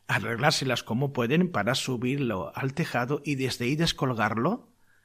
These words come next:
hasta llegar a Jesús porque no había otra manera de poder acceder a donde estaba el maestro. También tenemos, eh, en otros milagros, otros obstáculos y dificultades que hay, que, que tiene que el enfermo que superar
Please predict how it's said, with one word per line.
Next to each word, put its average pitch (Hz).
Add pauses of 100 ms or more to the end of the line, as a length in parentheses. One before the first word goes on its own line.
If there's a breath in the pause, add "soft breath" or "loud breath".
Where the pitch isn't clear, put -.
(160)
hasta 117
llegar 104
a 135
Jesús 143
porque 120
no 104
había 139
otra 143
manera 107
de 101
poder 104
acceder 98 (160 soft breath)
a -
donde 101
estaba 107
el 101
maestro. - (1700 loud breath)
También 135
tenemos, 151
eh, 87
en 113
otros 139
milagros, 131
otros 131
obstáculos 143
y 156
dificultades 139
que 123
hay, 117
que, 123
que 113
tiene 131
que 147
el 127
enfermo 143
que 120
superar 135